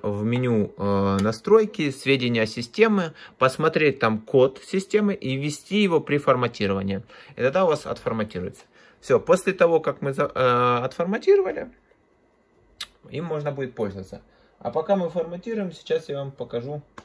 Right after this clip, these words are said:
еще виды дисков, которые могут быть.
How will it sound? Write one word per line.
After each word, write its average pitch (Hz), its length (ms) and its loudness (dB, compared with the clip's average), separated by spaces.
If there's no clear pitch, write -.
еще 110 560 0
виды 104 440 0
дисков, 139 520 -10
которые 123 340 -8
могут 110 300 -10
быть. - 160 -14